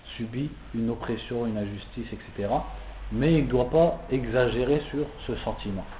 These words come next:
Le ressentiment, c'est normal si quelqu'un subit une injustice.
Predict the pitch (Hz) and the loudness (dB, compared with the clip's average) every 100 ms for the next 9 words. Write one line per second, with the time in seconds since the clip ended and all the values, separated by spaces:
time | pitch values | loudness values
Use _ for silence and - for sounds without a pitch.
0 | - 113 120 131 - 127 135 165 - 117 | -4 2 4 4 4 2 4 2 2 0
1 | 113 110 139 139 - - - 120 - 107 | 0 2 2 0 -6 -6 -4 -4 -6 -4
2 | 117 110 101 98 - | -2 -2 -4 -8 -14